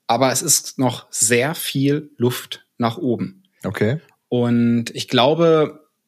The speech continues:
Speaker 1: <clears throat> und, ähm, das ist, das, damit versuche ich, das versuche ich,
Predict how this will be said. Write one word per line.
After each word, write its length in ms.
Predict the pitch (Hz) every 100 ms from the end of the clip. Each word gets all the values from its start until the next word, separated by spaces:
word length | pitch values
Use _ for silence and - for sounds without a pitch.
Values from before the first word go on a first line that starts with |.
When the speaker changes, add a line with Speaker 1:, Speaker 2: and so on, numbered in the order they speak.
| -
Speaker 1:
<clears throat> 560 | 180 151 113 107 -
und, 680 | 123 117 113 113 107 - - -
ähm, 540 | 123 113 113 110 110 107
das 240 | 123 123
ist, 300 | 147 135 -
das, 160 | 120 110
damit 240 | 113 113
versuche 380 | - - 110 135
ich, 100 | 131
das 140 | - 117
versuche 340 | 120 120 127
ich, 340 | 127 - -